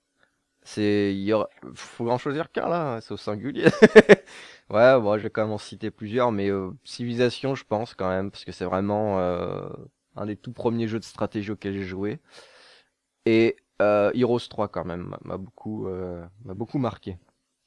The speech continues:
Y a-t-il un jeu auquel tu regrettes d'avoir joué, soit parce qu'il était mauvais, soit pour une autre raison ? Alors là, pas du tout. Euh, j'ai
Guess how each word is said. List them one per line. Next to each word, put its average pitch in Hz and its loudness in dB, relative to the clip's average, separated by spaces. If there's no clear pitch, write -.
Y 113 0
a-t-il 170 -2
un 151 6
jeu 147 0
auquel 170 -4
tu - -10
regrettes 131 -2
d'avoir 117 -2
joué, 113 -8
soit 131 -12
parce - -16
qu'il 113 -10
était 101 -6
mauvais, 113 -4
soit 160 -10
pour 107 -12
une 110 -6
autre - -6
raison ? 107 -6
Alors 87 -4
là, 127 -2
pas 143 -8
du 135 -10
tout. 123 -20
Euh, 101 2
j'ai 101 -10